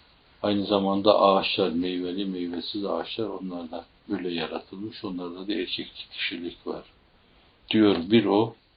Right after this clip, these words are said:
Bir de onların isneyniyeti yanında yuhşil leylen nahar, daha evvel de geçtiği gibi yani.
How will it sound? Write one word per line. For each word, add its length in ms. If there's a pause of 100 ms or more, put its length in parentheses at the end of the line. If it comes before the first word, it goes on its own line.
(460)
Bir 180
de 40
onların 540
isneyniyeti 760
yanında 480
yuhşil 460
leylen 400
nahar, 200 (500)
daha 160
evvel 320
de 80
geçtiği 580
gibi 240
yani. 300